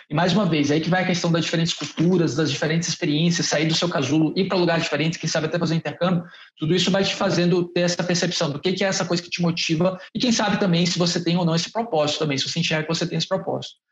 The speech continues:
Mas eu diria que tentativa e erro e se expor a diferentes situações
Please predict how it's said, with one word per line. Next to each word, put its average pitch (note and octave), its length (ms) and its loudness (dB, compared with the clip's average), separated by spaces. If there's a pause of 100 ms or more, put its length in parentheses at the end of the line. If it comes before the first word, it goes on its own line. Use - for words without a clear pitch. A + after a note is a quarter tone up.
(200)
Mas D3 140 0
eu E3 60 2
diria E3+ 180 2
que E3 140 -4
tentativa F#3 480 2
e F3 60 4
erro F3+ 200 2
e F#3 60 2
se F3+ 140 -2
expor E3 280 -2
a - 20 2
diferentes D#3+ 460 0
situações D3 800 -4